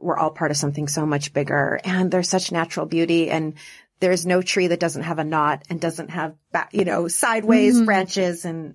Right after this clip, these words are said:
Speaker 1: and
Speaker 2: Yeah.
Speaker 1: quote unquote imperfect or fabulous flaws. Well, Petra, it has been my honor and pleasure and delight to have you on the Purpose Girl podcast. Everyone out there, um, where can they find you, Petra?
Speaker 2: Um, well, you can find more about the book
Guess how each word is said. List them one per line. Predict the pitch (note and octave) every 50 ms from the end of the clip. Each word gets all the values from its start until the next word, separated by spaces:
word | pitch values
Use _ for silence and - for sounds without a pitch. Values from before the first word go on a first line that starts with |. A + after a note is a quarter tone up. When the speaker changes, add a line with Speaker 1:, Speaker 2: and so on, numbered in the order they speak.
| _ -
Speaker 1:
and | - G#3
Speaker 2:
Yeah. | G#3 G3 F#3
Speaker 1:
quote | F3 D#3
unquote | D#3+ D3 D#3 F3 D#3 C#3+ -
imperfect | - D#3+ D#3+ - - D3+ D3 - D3 D3 D3+
or | D3
fabulous | D3 D#3+ C#3 C#3+ C#3+ - D3 C#3+ C#3+ -
flaws. | - E3 D3 C#3+ C#3+ C#3+ C3 C3+ - - - - - - - - - - - - - -
Well, | G#3+ G#3
Petra, | G#3 G#3 G#3 G3+ G#3+ G#3+ G3
it | - G#3+ G3 F3+
has | F3+ F3+ F3 -
been | - F3 E3+ D#3+ D#3+ D#3+ D#3+ - - -
my | - F3 E3 -
honor | - - - E3 E3 F3 D#3+ E3
and | D3 C#3 E3 -
pleasure | - - E3 D#3 D#3 E3
and | - - - D#3+
delight | E3 E3 E3 D#3 D3 C#3+ -
to | -
have | E3 D3 D#3+ C#3+ C#3+
you | D#3+ D3+
on | D3
the | D3 D3
Purpose | D3 D#3 C#3+ C#3+ D#3 -
Girl | - - C#3
podcast. | C#3+ - C#3 C#3 - - D#3 C#3 C#3 C#3+ - - - - - - - - _ -
Everyone | G#3 G#3 G#3 G3+ G3+ F#3 F3
out | D#3+ D#3+ D#3 -
there, | D#3+ D#3+ D#3 D3+ D3+ D3+ C#3+ - _ _ _ -
um, | - D#3+ - -
where | - F#3+ F#3 F#3+ G3+ A3
can | A3 - A3
they | G3+ F3+
find | F3+ - D#3 D3+ D3+ D3
you, | D3
Petra? | C#3+ D3+ C3+ C#3+ - D#3+ C#3+ C#3+ _ _ _ _ _ _ _ -
Speaker 2:
Um, | B3+ B3 A#3+ A#3+ A#3+ A#3+ A#3 B3
well, | C4 A#3 A#3+ A#3 - -
you | A3+ A#3
can | - C4 A3+
find | - B3+ B3+ C#4+ C#4
more | C#4+ C#4+ C4+
about | C4+ A3 B3+ A#3+ - -
the | A#3+
book | F3+ - G3+ A3 A#3